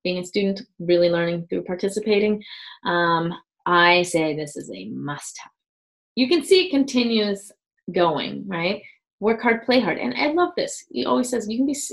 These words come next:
if you're like, "What does that mean? Work hard, play hard. I don't wanna work that hard. I do wanna play some, but hard? What does that even mean?" Well, it means you can be serious and studious, but know how to have a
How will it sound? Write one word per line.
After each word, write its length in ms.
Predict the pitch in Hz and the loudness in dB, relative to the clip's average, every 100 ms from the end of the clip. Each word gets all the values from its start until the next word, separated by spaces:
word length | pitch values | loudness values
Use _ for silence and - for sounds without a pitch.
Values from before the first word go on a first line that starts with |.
| - | -8
if 160 | 214 262 | -6 -2
you're 100 | 254 | -2
like, 180 | 240 | -2
"What 120 | 320 - | -8 -10
does 100 | - | -12
that 160 | 196 165 | -10 -6
mean? 260 | 220 - _ | -6 -8 _
Work 240 | 165 202 226 - | -6 -4 -6 -10
hard, 160 | 170 - _ | -12 -12 _
play 260 | 180 190 214 | -4 -4 -4
hard. 240 | - - - - - _ | -8 -12 -14 -20 -20 _
I 40 | 349 | -2
don't 100 | 226 | 0
wanna 120 | 156 | 0
work 160 | 160 - | -4 0
that 220 | 160 147 | 2 2
hard. 380 | 165 156 175 196 | 0 -2 -2 -2
I 80 | 170 | -2
do 120 | 220 | 0
wanna 220 | 233 165 - | 0 -2 -4
play 220 | 190 196 | 0 0
some, 280 | - 233 196 | 0 -2 -2
but 140 | 156 - - | -4 -6 -4
hard? 260 | 269 294 | -2 -2
What 100 | 269 | 0
does 100 | 339 | 0
that 160 | 330 339 | 2 2
even 160 | 330 | 2
mean?" 240 | 349 208 - _ _ _ _ - | 0 -2 -4 _ _ _ _ 2
Well, 120 | 254 | 4
it 20 | |
means 180 | 285 277 | 4 2
you 80 | 285 | 2
can 100 | 277 | 2
be 80 | |
serious 420 | 277 285 277 294 311 | 2 4 4 4 0
and 120 | 277 | -4
studious, 320 | 320 330 - _ 196 190 185 214 - | -2 -2 -2 _ -12 -10 -6 -8 -10
but 160 | - - | -12 -4
know 220 | 247 269 | 2 2
how 140 | 247 247 | 4 2
to 80 | |
have 240 | 214 196 | 0 -2
a 120 | 185 | -2